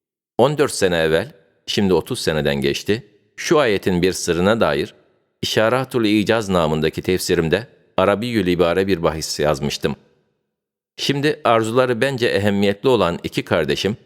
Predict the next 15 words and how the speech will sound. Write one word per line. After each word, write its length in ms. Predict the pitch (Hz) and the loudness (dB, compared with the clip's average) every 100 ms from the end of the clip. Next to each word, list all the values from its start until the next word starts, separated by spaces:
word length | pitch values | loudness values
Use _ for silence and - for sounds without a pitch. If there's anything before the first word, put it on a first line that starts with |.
| _ _ _ - | _ _ _ 0
o 180 | 131 123 | 0 2
bahse 360 | 95 - 82 | -2 0 -2
dair 320 | 78 78 113 - _ | 0 0 -2 -8 _
Türkçe 320 | - 139 - | -6 -4 0
olarak 440 | 101 85 92 - - | 2 2 0 -4 -4
bir 120 | 131 | -4
parça 340 | - 92 - | 0 -2 0
izah 360 | 113 90 85 76 | -2 0 0 -2
istediler. 600 | 65 - 78 78 69 - - _ _ _ _ _ _ _ _ _ - | -4 -4 -2 0 -2 -2 -18 _ _ _ _ _ _ _ _ _ 0
Ben 200 | 101 92 | 0 2
de 180 | 110 | 0
Cenab-ı 360 | 104 92 101 95 | 2 2 4 2
Hakk'ın 320 | 92 90 92 | 0 -2 -4
tevfikine 640 | 85 90 78 90 - 98 90 | 0 -2 -2 -4 -2 0 -2
itimaden 560 | - 82 76 71 78 | -2 0 2 0 -4